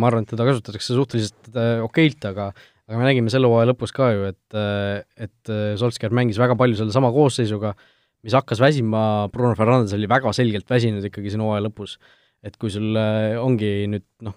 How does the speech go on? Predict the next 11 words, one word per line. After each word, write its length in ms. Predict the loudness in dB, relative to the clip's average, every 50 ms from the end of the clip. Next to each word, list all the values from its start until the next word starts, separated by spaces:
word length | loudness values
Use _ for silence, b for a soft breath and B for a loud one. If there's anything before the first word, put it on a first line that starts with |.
| _ _ _
kolmandik 480 | 2 2 4 4 2 0 -2 -4 -4
nendest, 400 | -4 -2 -2 -4 -6 -8 -8 -4
äh, 320 | -2 0 2 2 2 0 0 -2
Fernandese 400 | -2 0 2 2 4 2 2 4 4
minutitest 500 | 4 4 4 2 -2 -16 -16 -12 -6 -4
anda 160 | -2 -2 0 2
Van 160 | 2 2 2
de 80 | 4
Beekile, 400 | 4 4 4 4 0 -2 -6 -6
siis, 320 | -6 -6 -8 -8 -8 -6 -4 -6
äh, 80 | -6